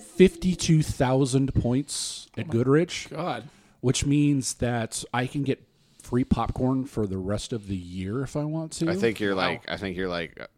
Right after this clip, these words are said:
Speaker 3: like, you just get your own theater there.
Speaker 1: Basically, that's what it is.
Speaker 2: <laughs> They give you a theater.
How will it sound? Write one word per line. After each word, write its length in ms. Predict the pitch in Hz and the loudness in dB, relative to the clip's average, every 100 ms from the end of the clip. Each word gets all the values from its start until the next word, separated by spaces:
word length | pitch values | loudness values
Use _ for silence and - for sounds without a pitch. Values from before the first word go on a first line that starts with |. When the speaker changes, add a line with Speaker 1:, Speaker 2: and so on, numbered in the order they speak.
| _ | _
Speaker 3:
like, 180 | - 80 - _ _ _ _ 64 | -10 -10 -10 _ _ _ _ -18
you 180 | 80 85 | -12 -10
just 320 | 82 82 82 | -8 -12 -10
get 320 | 80 85 - _ | -6 -6 -6 _
your 220 | 80 82 | -10 -8
own 240 | 85 82 71 | -6 -8 -12
theater 540 | - - 80 92 73 71 | -14 -10 -6 -6 -6 -2
there. 120 | - | 4
Speaker 1:
Basically, 480 | - 165 - - 147 | 6 6 2 0 0
that's 180 | 131 131 | 0 2
what 140 | 143 127 | 2 4
it 80 | 123 | 2
is. 380 | 127 107 - | 0 0 -4
Speaker 2:
<laughs> 60 | - | -4
They 60 | 151 | 0
give 220 | 185 160 | 2 6
you 140 | 160 | 6
a 60 | 151 | 6
theater. 440 | - 151 147 131 | 6 6 6 2